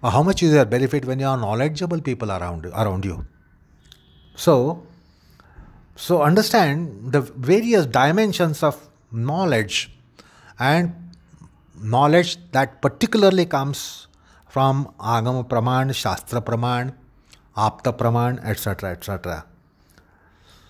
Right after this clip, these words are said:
So it's a great conveniency to business of life.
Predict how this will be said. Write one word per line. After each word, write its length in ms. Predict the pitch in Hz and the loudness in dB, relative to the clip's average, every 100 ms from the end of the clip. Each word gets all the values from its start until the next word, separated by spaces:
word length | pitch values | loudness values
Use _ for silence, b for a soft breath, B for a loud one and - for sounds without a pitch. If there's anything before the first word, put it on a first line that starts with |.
| b b _ | b b _
So 600 | - 190 165 165 180 165 | 2 6 6 6 2 -2
it's 320 | 151 156 - | -2 -2 -2
a 60 | 151 | -4
great 500 | 113 147 208 208 - | -2 0 0 -2 -6
conveniency 880 | - 160 170 190 185 175 165 165 165 | -6 -4 -2 -2 -2 -2 -2 -4 -6
to 100 | 160 | -4
business 420 | 135 120 147 123 | -4 -4 -4 -4
of 200 | 131 117 | -4 -4
life. 680 | 123 135 147 - - - | -4 -2 -2 -6 -20 -20